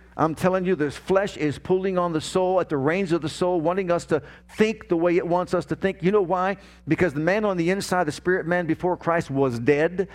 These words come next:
and in agreement with sin, was in agreement with everything that was evil, and it taught the flesh what is evil,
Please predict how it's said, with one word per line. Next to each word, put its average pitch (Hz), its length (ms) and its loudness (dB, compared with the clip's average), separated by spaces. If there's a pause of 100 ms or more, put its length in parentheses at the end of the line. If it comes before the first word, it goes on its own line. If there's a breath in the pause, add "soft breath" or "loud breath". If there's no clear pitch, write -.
(220 loud breath)
and 165 160 2
in 160 140 2
agreement 175 580 2
with 147 220 0
sin, 110 560 -4 (280 loud breath)
was 151 200 2
in 170 100 2
agreement 165 540 0
with 151 200 2
everything 202 440 0
that 180 160 0
was 147 240 0
evil, 135 460 0 (180 loud breath)
and 170 120 2
it 165 140 -2
taught 214 320 0
the 175 100 2
flesh - 640 -2 (180 loud breath)
what 147 180 2
is 143 180 0
evil, 156 440 -2